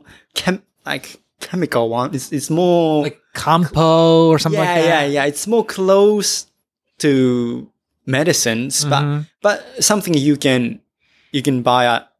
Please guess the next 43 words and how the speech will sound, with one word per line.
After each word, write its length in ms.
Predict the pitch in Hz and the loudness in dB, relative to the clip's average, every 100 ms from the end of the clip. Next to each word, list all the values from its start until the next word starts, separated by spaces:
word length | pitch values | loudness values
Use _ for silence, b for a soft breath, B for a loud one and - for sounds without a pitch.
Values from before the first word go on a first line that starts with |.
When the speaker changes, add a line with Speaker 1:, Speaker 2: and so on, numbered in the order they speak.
| _ | _
Speaker 1:
me-, 200 | 127 127 - | -4 -4 -4
um, 720 | 117 110 107 107 - - - - - | -6 -4 -4 -6 -8 -12 -16 -20 -10
pharmacies. 800 | - 123 127 - 147 185 196 - | -4 -4 -2 -2 -2 -4 -4 -4
Speaker 2:
Yeah. 320 | 120 101 95 107 | -2 -2 -2 -8
Speaker 1:
And 160 | 139 135 | -8 -6
y-, 140 | 131 _ _ _ _ - | -8 _ _ _ _ -6
you 120 | 143 | 0
don't 280 | 147 143 131 | 2 2 2
need 320 | 143 135 135 | 4 4 2
any 560 | 127 123 120 113 87 - _ _ _ _ - | 0 0 0 0 -4 -12 _ _ _ _ -12
approval 1160 | 147 _ _ - - 131 139 160 185 208 214 - | -12 _ _ -14 -2 2 2 0 -2 -6 -8 -6
Speaker 2:
Yeah, 180 | 131 120 | 0 2
you 100 | 110 | 2
just 120 | 107 | 0
Speaker 1:
to 80 | 123 | -2
Speaker 2:
buy 180 | 110 101 | 0 0
it. 60 | 107 | 2
Anyone 240 | 117 104 | 2 2
can 100 | 101 | 0
buy 180 | 95 87 | 0 0
it. 40 | |
Speaker 1:
Yeah, 200 | 139 131 | 0 0
Speaker 2:
Yeah. 40 | 127 | 2
Speaker 1:
yeah, 80 | 123 | 0
yeah, 40 | 120 | 0
and 120 | 120 | 0
you 100 | 120 | -2
can 120 | 123 113 | -2 -2
Speaker 2:
Anyone 100 | 110 | -2
can 100 | 101 | -2
sell 240 | 104 90 | -2 -2
it. 140 | - - | -4 -4
Yeah. 60 | |
Speaker 1:
yeah, 260 | 127 113 113 | -2 -2 -4
fr-, 160 | - - _ - - _ - | -8 -16 _ -20 -20 _ -12
give 180 | 139 120 | -4 -2
it 100 | 117 | -2
to 80 | - | -4
your 180 | 117 113 | -2 -2
friend 460 | - 117 113 117 120 | 0 0 0 2 2
Speaker 2:
Yeah, 140 | 107 | 0
Speaker 1:
or 20 | |
Speaker 2:
yeah, 60 | 92 | 0